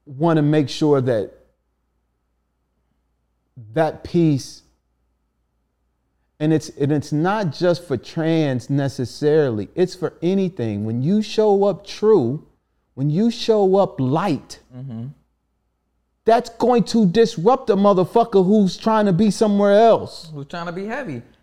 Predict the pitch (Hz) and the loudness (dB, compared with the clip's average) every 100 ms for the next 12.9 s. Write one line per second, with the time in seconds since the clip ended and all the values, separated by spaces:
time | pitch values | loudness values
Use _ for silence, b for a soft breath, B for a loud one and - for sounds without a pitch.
0 | _ 131 147 110 - - _ _ _ _ | _ -6 -6 -6 -12 -20 _ _ _ _
1 | _ _ _ _ 117 - 127 127 123 104 | _ _ _ _ -14 -12 -12 -12 -14 -16
2 | 104 _ _ _ - 107 135 120 113 98 | -20 _ _ _ -16 -14 -12 -12 -12 -18
3 | - 139 143 110 73 95 110 _ _ - | -16 -12 -12 -12 -18 -20 -20 _ _ -14
4 | 117 113 143 180 190 143 143 147 135 131 | -14 -12 -12 -10 -10 -10 -12 -14 -14 -12
5 | 120 135 135 143 127 120 117 120 110 120 | -12 -12 -10 -10 -10 -12 -12 -12 -10 -12
6 | 117 123 107 101 - 120 107 156 151 104 | -12 -12 -12 -16 -14 -12 -8 -6 -6 -8
7 | 62 _ _ _ _ _ _ _ 120 - | -12 _ _ _ _ _ _ _ -12 -8
8 | 123 123 117 143 139 131 110 110 - _ | -8 -10 -12 -10 -8 -8 -10 -12 -16 _
9 | _ _ _ 107 110 113 143 123 - 127 | _ _ _ -10 -8 -6 -8 -10 -10 -8
10 | 120 120 120 117 117 113 104 104 _ - | -8 -6 -8 -10 -12 -10 -10 -12 _ -16
11 | 139 123 117 113 - 127 117 - _ - | -14 -10 -10 -12 -12 -12 -12 -16 _ -14
12 | 123 120 113 _ _ - 117 127 | -12 -12 -14 _ _ -16 -14 -14